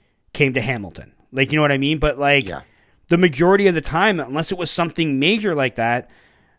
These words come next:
Speaker 1: and you just waited till the next, 'cause, you know, you had the N F L, and then you had N H L if you were into hockey, the N B A. Like, there were other things to occupy your time, whereas now I find that, and maybe it's because we do the podcast, and maybe because I'm searching out the news, but I feel like there's more,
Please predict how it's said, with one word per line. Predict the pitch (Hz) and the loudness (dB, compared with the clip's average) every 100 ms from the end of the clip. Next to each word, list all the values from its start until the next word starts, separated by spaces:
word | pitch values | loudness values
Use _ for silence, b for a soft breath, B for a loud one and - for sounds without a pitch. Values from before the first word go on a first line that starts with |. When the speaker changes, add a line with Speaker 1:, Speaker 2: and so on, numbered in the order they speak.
| b - | b -2
Speaker 1:
and | 147 | 0
you | 151 | 0
just | 156 143 | 0 2
waited | 160 175 165 | 4 2 2
till | 170 | 0
the | 165 | 2
next, | 160 - - | 0 -4 -6
'cause, | - 151 | -6 -6
you | 147 151 | -4 -2
know, | |
you | 143 139 | 0 0
had | 135 127 113 - | 0 0 -4 -8
the | 113 104 | -8 -8
N | |
F | 101 - | -6 0
L, | 190 180 180 | 4 4 2
and | 139 | -2
then | |
you | 120 | -4
had | 113 110 92 82 | -4 -6 -8 -8
N | 120 147 | 0 2
H | 151 - | 2 2
L | 156 151 | 2 2
if | - | 0
you | 127 | -6
were | |
into | 117 | -6
hockey, | 104 143 135 - 139 | -6 -4 -4 -4 -8
the | 123 | -6
N | 113 | -6
B | 117 | -6
A. | 127 | -4
Like, | 131 - b b b | -4 -8 b b b
there | 160 | 0
were | 160 | 2
other | 175 180 | 2 2
things | 175 160 151 135 | -2 -2 -2 -2
to | |
occupy | 135 139 147 139 131 | -2 -2 -2 -2 0
your | 117 | -2
time, | 113 160 165 | -2 0 0
whereas | 139 127 | 0 0
now | 131 139 160 175 | 0 2 4 2
I | 160 | 0
find | - 143 131 127 | 0 -2 -2 -4
that, | 123 120 - b b b | -4 -4 -8 b b b
and | 214 | 2
maybe | 226 269 | 6 6
it's | 254 | 4
because | 226 220 202 | 2 0 0
we | 190 | 0
do | 190 | -2
the | 190 | 2
podcast, | 147 147 139 151 143 139 | 4 2 2 0 0 -2
and | 151 | -2
maybe | 151 | -2
because | 160 151 | -4 -6
I'm | 156 | -6
searching | - 151 - 135 | -4 -4 -2 -4
out | 127 | -4
the | 127 | -4
news, | 117 120 | -4 -4
but | 120 160 | -4 -4
I | |
feel | 151 233 | -2 -2
like | 254 240 | 0 0
there's | 190 143 | -2 -4
more, | 160 160 160 156 156 | -2 0 0 -2 -4